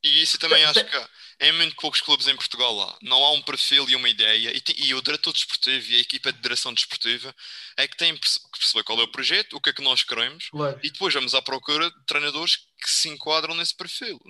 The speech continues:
Speaker 1: Não é, quer dizer, passar de, de, sei lá, de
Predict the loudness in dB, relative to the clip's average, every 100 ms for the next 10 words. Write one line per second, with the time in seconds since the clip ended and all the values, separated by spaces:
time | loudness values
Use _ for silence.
0 | -14 -12 -6 2 4 2 -2 -16 -16 -4
1 | -2 -2 -4 -4 -4 -2 0 0 -2 -4
2 | -4 -2 -2 -4 -8 -12 _ _ _ _
3 | _ _ _ _ -20 _ _ _ -8 0
4 | 2 4 0